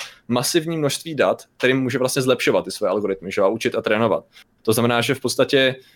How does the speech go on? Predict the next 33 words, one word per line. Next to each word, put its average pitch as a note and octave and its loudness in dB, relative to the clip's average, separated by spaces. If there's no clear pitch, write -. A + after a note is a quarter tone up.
eh, - 2
proto B2+ 2
oni C3 0
jsou C3+ -2
tak C3 0
na B2+ 0
špici, B2+ 0
že C3 0
ať, A#2+ -2
eh, - -10
ty C3 0
máš C3+ 0
jenom C#3+ 2
nějaký C3+ 0
zájem G#2 2
a - -4
zadáš A#2+ 2
tři - -8
písmena G#2+ -4
a G#2+ 0
on A#2 -2
už A#2 -6
ví, A2+ -4
co A#2 2
zhruba A2 2
hledáš. G2 -2
Nebo A#2 0
ne, G#3 0
že B2+ -4
ví, F#2 -10
ale A2 0
on D3+ 0
navrhuje. B2+ 2